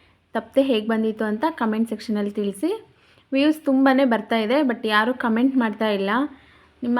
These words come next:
ಅನಿಸಿಕೆ, ಅಭಿಪ್ರಾಯನ ನನಗೆ ಕಾಮೆಂಟ್ ಮುಖಾಂತರ ತಿಳಿಸಿ. ಆದರೆ ಗೊತ್ತಾಗೋದು, ಇಲ್ಲಾಂದರೆ ನನಗೆ ಗೊತ್ತಾಗೋದಿಲ್ಲ ವಿಡಿಯೋ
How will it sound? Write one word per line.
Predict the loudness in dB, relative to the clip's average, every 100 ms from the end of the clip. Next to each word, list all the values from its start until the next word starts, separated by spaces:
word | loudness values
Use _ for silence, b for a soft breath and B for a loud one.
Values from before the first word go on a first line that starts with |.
| 2
ಅನಿಸಿಕೆ, | 2 0 0 0
ಅಭಿಪ್ರಾಯನ | -2 -2 0 2 2 2
ನನಗೆ | 2 2 0 2
ಕಾಮೆಂಟ್ | 2 2 0
ಮುಖಾಂತರ | -2 0 -2 0 0 0
ತಿಳಿಸಿ. | -2 -2 0 0 0 b b b b b -8 -4
ಆದರೆ | 0 0
ಗೊತ್ತಾಗೋದು, | 0 -2 0 0 2
ಇಲ್ಲಾಂದರೆ | 2 0 0 -2
ನನಗೆ | -2 -4 -4
ಗೊತ್ತಾಗೋದಿಲ್ಲ | -4 -2 -2 0 0 0 2
ವಿಡಿಯೋ | 2 2